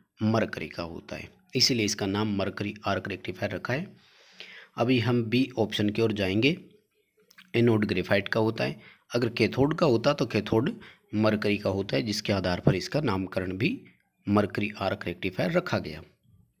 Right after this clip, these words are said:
नेक्स्ट अपना क्वेश्चन है कि is also non hot cathode rectifier, गर्म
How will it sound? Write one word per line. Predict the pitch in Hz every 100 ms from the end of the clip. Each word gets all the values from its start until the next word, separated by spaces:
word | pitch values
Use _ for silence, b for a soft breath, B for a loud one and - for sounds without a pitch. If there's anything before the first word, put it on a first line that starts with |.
| B B B B B B B
नेक्स्ट | 120 151 -
अपना | 175 170
क्वेश्चन | 156 151 - 160
है | 135 170
कि | 165 139 139
is | 156 -
also | 131 139 147
non | 123 123 151 -
hot | - 107 107
cathode | 107 123 139 104
rectifier, | 92 92 90 B B B 98 95
गर्म | 117 151 165 170